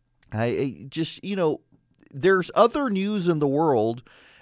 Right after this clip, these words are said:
and you would never know it based on the, the C N N coverage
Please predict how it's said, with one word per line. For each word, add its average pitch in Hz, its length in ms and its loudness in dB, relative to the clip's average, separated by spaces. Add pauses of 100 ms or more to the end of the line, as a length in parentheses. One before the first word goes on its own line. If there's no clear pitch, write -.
(140)
and 147 200 0
you 170 120 -4
would 170 160 0
never 165 240 0
know 160 240 2
it 104 180 -2
based 131 380 -4
on 131 300 0
the, 120 180 0
the 113 640 2
C 147 240 -10
N 135 80 -4
N 127 160 -4
coverage 120 520 -2